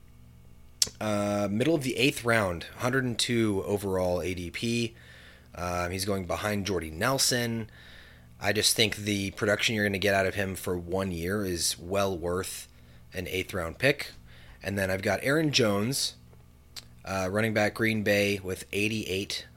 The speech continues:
overall in the middle of the seventh round. And the reason I put this one on here is because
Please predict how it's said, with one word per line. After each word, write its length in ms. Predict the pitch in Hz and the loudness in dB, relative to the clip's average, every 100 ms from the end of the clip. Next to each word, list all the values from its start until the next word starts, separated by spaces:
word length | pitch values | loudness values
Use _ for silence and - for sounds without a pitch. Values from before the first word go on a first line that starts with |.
| - | -6
overall 600 | 113 113 113 113 113 110 | -4 0 0 2 2 0
in 80 | 101 | 0
the 40 | |
middle 220 | 107 127 | 0 0
of 100 | 120 | 0
the 60 | 110 | 0
seventh 480 | - 107 95 87 - | 0 2 0 -4 -6
round. 380 | 87 82 76 | -4 -4 -6
And 180 | 73 98 | -6 -2
the 60 | 104 | 0
reason 260 | 120 156 | 0 2
I 60 | 151 | 2
put 180 | 139 107 | 2 2
this 220 | 110 - | 2 0
one 100 | 92 | -4
on 140 | 85 | -4
here 180 | 82 87 | -4 -4
is 100 | 85 | -4
because 640 | - 80 98 87 82 80 | -6 -4 -2 -2 0 -2